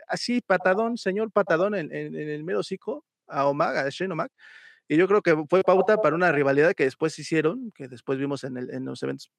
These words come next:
posteriores, este. Eh, pues dices: "Bueno, al menos te están dando un fundamento para que cuando llegue el, el evento, bueno, cuando llegue la lucha, pues, te saquen la pequeña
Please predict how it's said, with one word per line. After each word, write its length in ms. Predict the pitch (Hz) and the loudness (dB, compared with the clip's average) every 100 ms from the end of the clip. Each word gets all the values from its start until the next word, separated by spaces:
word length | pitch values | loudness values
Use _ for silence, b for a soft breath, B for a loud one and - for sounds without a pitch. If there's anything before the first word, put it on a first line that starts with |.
| - | -14
posteriores, 760 | 139 - 127 131 147 - - 185 | -10 -6 -2 0 -2 -4 -18 -20
este. 320 | - - - _ _ _ _ _ _ _ _ _ _ _ _ _ | -20 -20 -20 _ _ _ _ _ _ _ _ _ _ _ _ _
Eh, 160 | 147 - _ _ _ _ | -6 -6 _ _ _ _
pues 120 | 139 131 | -10 -6
dices: 240 | 165 139 | -4 0
"Bueno, 380 | 143 220 190 175 | 4 6 8 6
al 80 | 180 | 6
menos 280 | 196 196 190 - _ _ | 4 4 0 -8 _ _
te 80 | 139 | -8
están 220 | - 151 | -2 2
dando 260 | 160 160 170 | 4 4 2
un 140 | 165 | 2
fundamento 680 | - 160 165 165 160 175 196 | 0 2 4 2 2 2 2
para 220 | 156 131 | 0 -2
que 100 | - 135 | -4 -6
cuando 240 | 131 131 | -4 -2
llegue 320 | 131 156 175 | 0 4 6
el, 160 | 170 175 | 6 6
el 240 | 147 143 | 6 6
evento, 480 | 143 151 160 160 170 | 6 6 4 4 2
bueno, 200 | 147 135 | 2 0
cuando 180 | 131 131 | -4 -2
llegue 220 | 139 160 | 2 4
la 100 | 156 | 4
lucha, 360 | 147 143 175 175 _ _ _ _ _ | 4 0 -4 -6 _ _ _ _ _
pues, 140 | - 139 | -12 -6
te 80 | |
saquen 280 | 143 160 160 | -2 0 0
la 80 | 135 | 0
pequeña 460 | - 127 151 160 | -2 -6 -4 -2